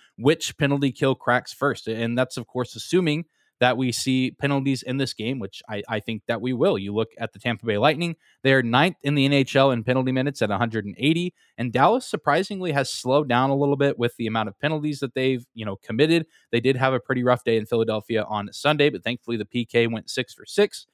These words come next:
But Dallas, as of right now, ranks fourteenth in the league in penalty minutes at a hundred and fifty-four. So this is very much a game that could include a decent amount of time on the man advantage for both teams. A-, and the power play for the Lightning might not be at the top of the league,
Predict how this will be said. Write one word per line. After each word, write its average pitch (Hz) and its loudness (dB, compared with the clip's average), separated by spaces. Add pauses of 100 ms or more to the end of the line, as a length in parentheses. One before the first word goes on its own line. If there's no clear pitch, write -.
(200)
But - -20
Dallas, 156 4
as 139 0
of 131 0
right 131 2
now, 123 2
ranks 113 -4
fourteenth 170 -2
in 131 -4
the 123 -2
league 123 0
in 117 -6
penalty 113 -4
minutes 117 -4
at 113 -4
a 110 0
hundred 110 -4
and 98 -10
fifty-four. 117 0 (380)
So 131 0
this 147 -2
is 233 -6
very 160 2
much 156 -2
a 131 -6
game 135 0
that 113 -2
could 139 2
include 131 -2 (220)
a 117 2
decent 156 -2
amount 165 2
of 139 -6
time 139 2 (220)
on 131 2
the 131 0
man 123 2
advantage 110 -4
for 107 -2
both 98 -6
teams. 101 -4
A-, 98 -8
and 101 -10
the 95 -12
power 160 2
play 165 0
for 151 -8
the 135 0
Lightning 143 2
might 123 -2
not 127 -2
be 127 -2
at 117 -4
the - -20
top 120 2
of 107 -8
the 101 -6
league, 185 -4